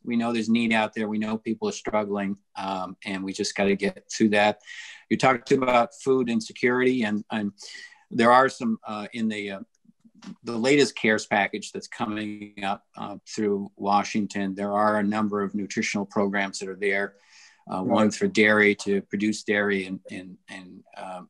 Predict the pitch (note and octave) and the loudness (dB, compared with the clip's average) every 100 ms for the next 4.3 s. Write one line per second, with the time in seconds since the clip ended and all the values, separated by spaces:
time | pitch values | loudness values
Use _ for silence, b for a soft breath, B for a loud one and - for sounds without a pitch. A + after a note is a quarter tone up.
0 | - G2+ G2 F#2+ G2 F#2+ F#2 F2+ G2+ F#2+ | -14 -8 -6 -4 -4 -4 -6 -4 0 0
1 | - G2+ - G#2+ G#2 G2+ G2+ G2 - - | -2 -8 0 2 4 4 4 2 -4 -10
2 | B B B B G2+ A2 G#2 - G#2 G2 | B B B B 0 4 4 4 0 2
3 | G2+ F#2+ - G#2 G2+ - G2 F#2 G2 F#2+ | 0 -2 0 2 2 -2 -4 -2 -4 -4
4 | - - | -6 -12